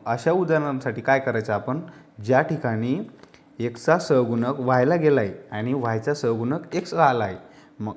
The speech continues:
अशा ठिकाणी काय करायचं आपण? एक सोपी ट्रिक लक्षात ठेवायची. हं? अशा वेळेस, हं? ती आपल्यासाठी आहे. हं? ट्रिक कोणती आहे? बे व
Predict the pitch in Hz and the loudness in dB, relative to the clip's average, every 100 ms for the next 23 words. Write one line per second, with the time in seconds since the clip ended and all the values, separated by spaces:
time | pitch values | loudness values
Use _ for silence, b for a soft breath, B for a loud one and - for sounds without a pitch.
0 | - 113 185 196 165 147 139 135 131 123 | -6 -2 0 0 0 0 2 0 2 0
1 | 120 113 104 139 202 262 - - _ - | 0 0 0 0 0 -2 -8 -20 _ -20
2 | - - - _ 135 143 - 139 131 135 | -20 -20 -20 _ 0 0 0 0 2 0
3 | 160 196 - - 170 202 170 160 - 113 | -2 -2 -10 -4 0 0 2 0 0 -4
4 | 120 98 90 85 - - - - 208 294 | -4 -4 -4 -10 -16 -18 -14 -4 -2 -2
5 | B B - 117 123 117 101 90 - - | B B -6 -4 0 0 0 -4 -10 -6
6 | 160 226 - 139 - 147 - 190 175 113 | -4 -4 -4 -4 2 2 2 0 0 0
7 | 104 101 95 90 - _ _ - 202 233 | -2 -4 -6 -14 -18 _ _ -6 -6 -6
8 | - B B _ _ - 196 202 185 180 | -10 B B _ _ -2 -2 0 0 0
9 | 180 151 147 175 - - - _ _ _ | 0 2 2 -2 -10 -20 -20 _ _ _
10 | - 120 113 131 135 147 220 - - - | -14 -10 0 4 6 4 0 -6 -16 -20
11 | - - _ _ - 120 117 127 151 | -20 -20 _ _ -10 -4 2 4 4